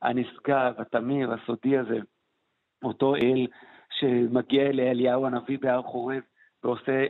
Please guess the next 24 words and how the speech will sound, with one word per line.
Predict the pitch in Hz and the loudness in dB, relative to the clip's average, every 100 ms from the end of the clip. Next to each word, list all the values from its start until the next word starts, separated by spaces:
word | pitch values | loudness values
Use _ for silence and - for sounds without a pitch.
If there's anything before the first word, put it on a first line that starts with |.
| 131 | 2
אש, | 147 135 - | 2 0 -6
והוא | - 123 | -14 -6
לא | 131 131 | -4 -2
באש, | 143 139 127 | -2 -2 -4
ועושה | 117 - | -10 -10
רעש, | 123 127 135 127 | -4 -2 -2 -4
והוא | 127 | -8
לא | 123 | -6
ברעש, | 123 - 147 - 120 156 165 - | -4 -2 -2 0 0 0 -2 -2
ואז | 117 | -2
איפה | 117 151 - | -2 -4 -2
הוא? | 175 - | -6 -6
בקול | 110 143 135 | -6 -2 -2
דממה | 123 117 123 - | -4 -4 -4 -4
דקה. | - 113 104 _ _ _ _ | -6 -6 -6 _ _ _ _
הוא | - 123 | -2 -2
האל | 139 139 | 0 -2
של | 143 135 | -2 -4
ההיעדר, | 127 120 117 110 135 139 123 | -2 -2 -4 -4 2 2 2
הוא | 107 110 | 0 -2
האל | 120 123 | -2 -2
של | 139 | -4
מה | 123 | -6
שאיננו, | 120 139 123 123 131 135 120 | -6 -6 -6 -2 -2 -2 -4